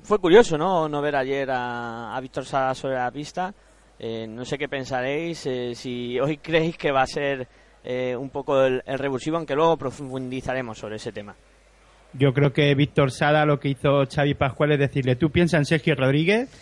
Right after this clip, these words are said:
Speaker 2: y ya mañana <laughs> te encargarás de jugar", ¿no?
Speaker 1: Le ha puesto una foto en la habitación, ¿no? La ha puesto ahí, mira, <coughs> mírale la cara y mañana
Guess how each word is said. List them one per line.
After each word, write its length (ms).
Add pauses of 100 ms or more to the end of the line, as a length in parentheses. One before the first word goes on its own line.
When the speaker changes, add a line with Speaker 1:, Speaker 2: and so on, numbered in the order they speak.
(640)
Speaker 2:
y 140
ya 220
mañana 920 (100)
<laughs> 480
te 80
encargarás 500
de 100
jugar", 400
¿no? 220 (580)
Speaker 1:
Le 120
ha 60
puesto 240
una 140
foto 400
en 80
la 80
habitación, 540
¿no? 140
La 100
ha 40
puesto 260
ahí, 140
mira, 400
<coughs> 140
mírale 400
la 120
cara 360
y 400
mañana 460